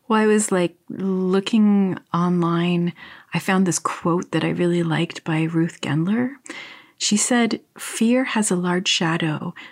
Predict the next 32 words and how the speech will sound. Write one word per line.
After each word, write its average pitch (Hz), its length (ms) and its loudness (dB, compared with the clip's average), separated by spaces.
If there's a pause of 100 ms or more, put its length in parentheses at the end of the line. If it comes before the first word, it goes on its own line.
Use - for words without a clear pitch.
(140)
but 170 140 2
he 208 240 2
himself 165 520 0
is 160 80 -2
small." 151 600 -2 (300)
And 220 100 -2
I 240 60 2 (280)
really 320 360 0
love - 320 -4
this - 220 0
quote, - 720 -4 (640)
because 240 480 2
if 214 140 0
fears 233 480 2
are 190 120 2
holding 196 320 2
you 180 120 4
back 175 300 -2
from 175 380 0
doing 175 520 0
things 170 380 0
that 165 220 -4
you 170 140 0
love, - 480 -4 (520)
you 190 100 0
can 170 120 2
talk 165 260 0
to 208 100 0
someone 170 420 2
about 147 380 -2
it, 202 320 -8 (340)
uh, 175 300 0